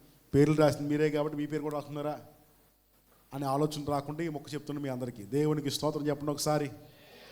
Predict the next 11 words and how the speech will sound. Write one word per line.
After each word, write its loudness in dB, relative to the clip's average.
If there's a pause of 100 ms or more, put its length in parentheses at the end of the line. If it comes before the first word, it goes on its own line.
(400)
హల్లెలూయా. 12 (960)
సిలువలో 10
ఇద్దరు 6
దొంగలు 8
ఉన్నారు. 4 (880)
వారితో 8
పాటు 0
యేసు 2
ప్రభు -2
ఒక 0
దొంగగా, 0